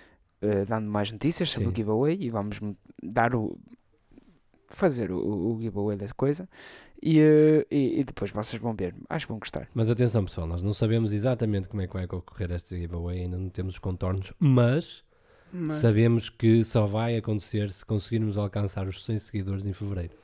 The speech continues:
Speaker 2: no Instagram.
Speaker 1: Gosto, gosto. É a meta.
Speaker 2: Pelo menos esse é um, é um pouco
Speaker 1: É a meta,
Speaker 2: é um,
Speaker 1: sim,
Speaker 2: é um
Speaker 1: sim. E t-, e também, por favor, sigam no Twitter.
Speaker 2: Sigam no Twitter,
Speaker 1: Sim,
Speaker 2: sigam no Instagram.
Speaker 1: sim, sim. E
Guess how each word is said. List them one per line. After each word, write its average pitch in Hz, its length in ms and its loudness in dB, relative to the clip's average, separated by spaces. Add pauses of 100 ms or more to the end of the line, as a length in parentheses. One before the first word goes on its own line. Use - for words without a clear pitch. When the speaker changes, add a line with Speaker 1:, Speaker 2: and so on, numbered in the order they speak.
(360)
Speaker 2:
no 110 200 4
Instagram. 92 400 -2 (340)
Speaker 1:
Gosto, - 360 -4 (360)
gosto. 110 300 -4 (100)
É 131 140 -2
a - 20 -2
meta. 117 160 0
Speaker 2:
Pelo 120 120 2
menos 117 260 2
esse 123 200 0
é 120 40 2
um, 117 180 0
é 117 100 -6
um 113 120 -2
pouco 113 440 -2 (200)
Speaker 1:
É 135 60 -2
a 120 40 -2
meta, 110 240 0
Speaker 2:
é - 20 -2
um, 113 40 -6
Speaker 1:
sim, 110 200 -2
Speaker 2:
é 101 60 -4
um 101 220 -8
Speaker 1:
sim. 120 240 -8 (260)
E 156 100 2
t-, - 160 -6
e 190 60 2
também, 151 320 4
por 190 220 0
favor, 127 340 -4
sigam 117 240 -6
no 104 120 -8
Twitter. 107 400 -8 (260)
Speaker 2:
Sigam 113 280 -2
no 110 80 2
Twitter, 104 320 -2
Speaker 1:
Sim, 104 100 -4
Speaker 2:
sigam 98 120 0
no 95 80 -2
Instagram. 90 260 -6
Speaker 1:
sim, 87 200 -4
sim. - 200 -10
E 101 60 -4